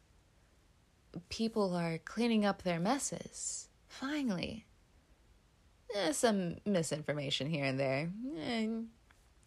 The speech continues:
you can even be guilty of that, even if you want to be very correct. Emotions are emotions, and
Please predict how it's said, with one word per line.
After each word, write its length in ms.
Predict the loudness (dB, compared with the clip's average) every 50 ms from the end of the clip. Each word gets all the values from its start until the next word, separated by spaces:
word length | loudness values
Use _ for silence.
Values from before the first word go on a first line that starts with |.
| -20 -20 -8 -2
you 180 | 2 2 2 2
can 200 | 0 -4 -6 -6
even 220 | -6 -4 -4 -4
be 120 | -2 -2
guilty 400 | 0 0 0 0 -2 -4 -4 -2
of 100 | -2 -2 -2
that, 300 | -2 -2 -2 -2 -4 -8 -12 -20 -20 _ _ _ -20 -20 -20 -20 _ -6
even 300 | -2 -2 2 2 2 2
if 200 | 2 0 -2 -2
you 240 | -2 -2 -2 -4 -6 -8 -14 -20 -20 -20 -20 -20 -4 _
want 260 | 2 4 4 2 2
to 120 | -2 -2
be 260 | -2 -2 -2 0 0 2
very 300 | 2 2 2 2 0 -2
correct. 760 | -2 0 0 2 2 2 0 -2 -4 -2 -2 -2 -2 -4 -8 -18 _ -16 -8 -4
Emotions 460 | -2 0 0 0 0 0 0 0 0
are 160 | 0 0 0
emotions, 640 | -2 -2 -2 -4 -4 -4 -4 -4 -4 -4 -4 -4 -4
and 340 | -4 -4 -4 -4 -6 -8 -10